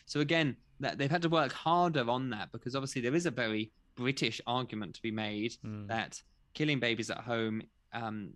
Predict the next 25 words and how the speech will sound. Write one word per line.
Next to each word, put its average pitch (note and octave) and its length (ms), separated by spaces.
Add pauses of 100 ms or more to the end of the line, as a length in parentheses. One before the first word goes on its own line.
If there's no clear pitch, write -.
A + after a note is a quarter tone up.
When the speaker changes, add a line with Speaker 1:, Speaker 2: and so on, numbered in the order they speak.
(120)
Speaker 1:
one C#3+ 200
in D3 80
seventeen B2+ 280
women A#2 220
going A2 240
to G#2 300 (120)
hospital A2+ 520 (160)
is B2 120
not C#3 300
good B2 200
for - 120
British A#2+ 460
women. A2+ 240
It's - 140
not B2 120
good C3 100
for A2+ 80
the A2+ 60
British A2+ 320
next - 180
generation. A2+ 460
The G2 120
N C#3+ 120
H A#2 160
S, A#2 220